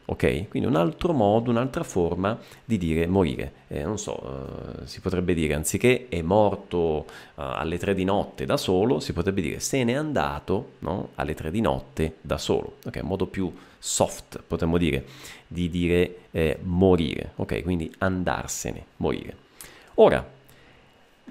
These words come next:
vi ricordate queste tre, eh, espressioni? Eh, io vado, io vado in giro, io vado via. Beh, innanzitutto, innanzitutto,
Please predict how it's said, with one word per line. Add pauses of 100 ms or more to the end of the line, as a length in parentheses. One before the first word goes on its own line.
(140)
vi
ricordate
queste
tre,
eh,
espressioni? (220)
Eh,
io
vado,
io
vado
in
giro,
io
vado
via.
Beh,
innanzitutto,
innanzitutto,